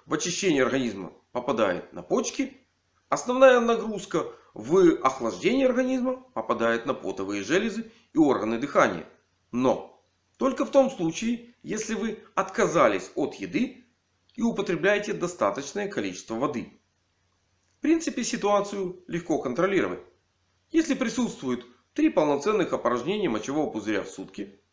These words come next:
вы все делаете правильно. Обычно при такой ситуации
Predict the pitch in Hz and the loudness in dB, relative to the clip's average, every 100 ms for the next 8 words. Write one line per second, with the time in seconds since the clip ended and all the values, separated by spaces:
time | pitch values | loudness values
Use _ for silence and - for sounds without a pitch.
0 | _ _ _ _ - 139 135 123 101 110 | _ _ _ _ -6 -4 -2 -2 -2 0
1 | 110 110 131 151 123 87 78 - _ _ | 0 -2 -2 2 4 2 -6 -14 _ _
2 | _ _ - 208 320 - 269 - 202 202 | _ _ -10 0 0 2 0 0 -2 0
3 | 185 175 160 185 196 196 202 175 | 2 0 0 4 4 2 -6 -8